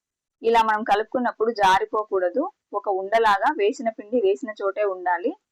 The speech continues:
అప్పటికి మనకి మైసూర్ పాకు రెడీ అయిపోతుంది అని అర్థం. చూడండి, ఇలా ఉండకూడదు. నేను ఒకటికి రెండు సార్లు చెక్ చేసుకున్నాను.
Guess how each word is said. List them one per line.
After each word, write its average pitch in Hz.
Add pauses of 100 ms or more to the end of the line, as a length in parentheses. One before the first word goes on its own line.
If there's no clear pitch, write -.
(140)
అప్పటికి 233
మనకి 196
మైసూర్ 277
పాకు 233 (320)
రెడీ 196
అయిపోతుంది 196
అని 185
అర్థం. 240 (100)
చూడండి, 233
ఇలా 185
ఉండకూడదు. 190 (580)
నేను 240
ఒకటికి 233
రెండు 190
సార్లు 185
చెక్ -
చేసుకున్నాను. 180